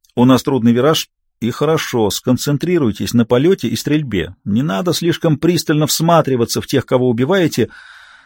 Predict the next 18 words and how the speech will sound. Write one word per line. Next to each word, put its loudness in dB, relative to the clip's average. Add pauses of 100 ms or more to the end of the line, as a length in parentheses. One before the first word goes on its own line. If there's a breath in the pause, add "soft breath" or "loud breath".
(180 loud breath)
Лучники 2
отогнали 2
человечиху 0
назад, 2
почти -2
в -4
дымовую 2
завесу. 0 (300)
Ей 2
на 4
помощь 0
бежали 2
другие 0
стаи. 0 (580 soft breath)
Когда 4
звёздники, 2
завершив 0
манёвр, 0